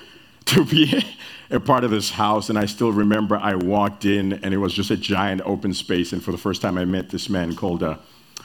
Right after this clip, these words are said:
Pastor Brent, and he was a visionary. This is before this wall was here. This is before this stage was built, and he began to communicate vision. He was like, "This is the type of place this is gonna be. This is what God's gonna do."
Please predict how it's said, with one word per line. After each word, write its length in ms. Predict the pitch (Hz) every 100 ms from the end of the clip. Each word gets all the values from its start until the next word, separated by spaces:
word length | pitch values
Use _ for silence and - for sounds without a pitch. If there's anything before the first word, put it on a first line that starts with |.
| - -
Pastor 380 | 92 87 -
Brent, 520 | 82 69 90 90 80 90
and 140 | 85
he 140 | 92
was 180 | 120 95
a 60 | 87
visionary. 680 | 73 78 101 92 87 78
This 160 | 80 117
is 80 | 139
before 320 | 107 104 127
this 160 | 107 101
wall 400 | 98 107 107 104
was 220 | 95 78
here. 320 | 104 95 90
This 200 | 85 92
is 80 | 101
before 440 | 98 90 107 98 92 - -
this 160 | 104
stage 420 | - - 127 98 82
was 220 | 82 78
built, 400 | 73 101 90 82
and 120 | 104 90
he 140 | 123
began 300 | 127 - 107
to 100 | 123
communicate 600 | - 98 104 104 - -
vision. 480 | - 98 92 80 76
He 320 | - - -
was 100 | 107
like, 140 | 78 - 76
"This 240 | 85 - 104
is 80 |
the 80 | 85
type 220 | - 95
of 100 | 82
place 180 | - 87
this 160 | 104 92
is 80 | 82
gonna 160 | 90
be. 200 | 78 85
This 220 | 76 95
is 80 | 113
what 200 | 98 90
God's 240 | - 92 -
gonna 160 | 90
do." 200 | 80 90